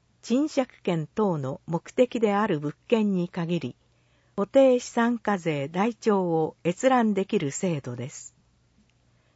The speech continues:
閲覧内容は、縦覧できる記載内容のほか、課税標準額、税額。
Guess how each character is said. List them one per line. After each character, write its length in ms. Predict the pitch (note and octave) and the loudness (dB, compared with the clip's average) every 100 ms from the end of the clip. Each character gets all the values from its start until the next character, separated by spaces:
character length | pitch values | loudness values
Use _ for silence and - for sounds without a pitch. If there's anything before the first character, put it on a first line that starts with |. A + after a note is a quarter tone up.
| _ | _
閲 220 | E3 - | -8 0
覧 220 | C4+ B3+ A3+ | 0 2 2
内 260 | A3 F#3 | 2 0
容 240 | D3+ C#3 C3+ | 0 -2 -6
は、 200 | C3+ - _ _ _ - | -8 -10 _ _ _ -6
縦 280 | G3+ B3 | -2 0
覧 260 | B3 A3+ G#3 | 2 0 0
で 120 | G3 | -2
き 120 | - | -2
る 140 | F#3+ C#3 | -2 -2
記 100 | - | -4
載 300 | G#3+ G#3+ G#3 | -2 0 0
内 240 | G3+ F#3 | 0 0
容 200 | D3 C3+ | -2 -4
の 140 | C3 C3+ | -6 -8
ほ 140 | - | -12
か、 240 | - - - _ _ _ _ _ _ _ _ - | -10 -10 -10 _ _ _ _ _ _ _ _ -6
課 180 | G#3+ | -4
税 340 | G3+ C4 B3 A3+ | 4 4 4 0
標 300 | - G#3 A#3+ | 0 4 4
準 320 | A#3 G3+ D3+ | 4 0 0
額、 340 | B2+ C3 - _ _ _ _ | -6 -12 -18 _ _ _ _
税 340 | F#3 G3+ G3 | 0 2 2
額。 420 | E3+ D#3+ - D3+ | 0 -4 -6 -10